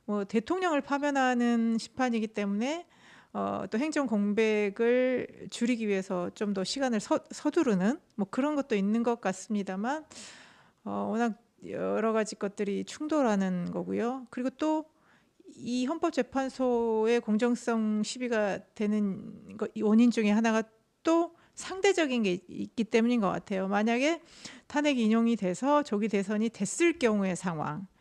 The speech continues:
그리고 거기에는 또 상대편인 또 다른 당의, 어, 대선 후보로 거론되는 사람의 문제, 이것까지 같이 겹쳐지면서 상당히 지금 헌재가 좀, 헌법재판소 혼란스럽고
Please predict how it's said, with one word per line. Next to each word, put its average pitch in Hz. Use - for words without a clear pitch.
그리고 226
거기에는 254
또 262
상대편인 320
또 202
다른 262
당의, 220
어, -
대선 214
후보로 196
거론되는 185
사람의 220
문제, 185
이것까지 302
같이 -
겹쳐지면서 233
상당히 285
지금 233
헌재가 247
좀, 202
헌법재판소 247
혼란스럽고 226